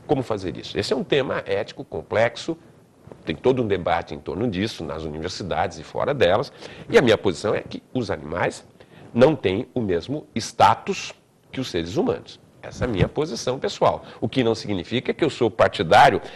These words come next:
de infligir a eles um conjunto de sofrimentos. Pelo contrário, deve-se buscar sempre amenizar todos esses experimentos para que eles não causem desconforto excessivo para o animal, é evidente. Agora,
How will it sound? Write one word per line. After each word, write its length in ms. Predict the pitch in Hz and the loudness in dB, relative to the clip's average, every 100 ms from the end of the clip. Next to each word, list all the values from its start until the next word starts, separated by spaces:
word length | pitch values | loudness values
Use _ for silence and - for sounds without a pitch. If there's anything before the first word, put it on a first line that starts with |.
| - | -12
de 200 | 95 110 - _ - - - - - - - - | -6 -6 -8 _ -20 -20 -20 -20 -20 -20 -20 -2
infligir 520 | 120 131 120 87 82 | 0 2 0 2 4
a 60 | 95 | 6
eles 420 | 127 170 139 - | 6 6 2 0
um 120 | 135 135 | -2 2
conjunto 520 | 139 127 98 135 147 | 4 4 4 2 0
de 120 | 139 | -4
sofrimentos. 920 | - 156 - 170 120 101 78 - - - - - - | 0 0 2 2 4 2 0 -6 -10 -12 -20 -20 -2
Pelo 180 | - 82 | 2 2
contrário, 520 | 90 170 143 107 78 - - - | 2 2 6 6 4 -4 -20 -8
deve-se 320 | - 73 - 113 | -6 -6 -4 -2
buscar 400 | 123 - 120 113 | -2 0 2 2
sempre 520 | - 107 107 147 - | 2 2 2 -2 -2
amenizar 800 | 107 113 117 101 82 98 120 - - - - - - - - | 0 2 2 2 4 4 4 0 -16 -20 -20 -20 -20 -20 2
todos 360 | 151 160 113 82 | 8 8 6 2
esses 200 | 82 - | -2 -4
experimentos 480 | - - 90 101 - | -4 0 2 0 0
para 120 | 156 | -4
que 100 | - | -2
eles 140 | 175 | -4
não 140 | 240 285 | -6 0
causem 440 | 98 90 101 180 | 2 2 2 -4
desconforto 580 | 175 - 302 - 127 156 | -6 -4 -4 0 0 0
excessivo 520 | - 277 - 117 131 | -4 -6 -6 -4 -4
para 120 | 196 | -6
o 120 | 294 | -8
animal, 400 | 311 349 208 123 | -6 -2 2 2
é 20 | - | 0
evidente. 460 | 87 170 - - - | -4 -4 -4 -6 0
Agora, 280 | 190 - | 2 0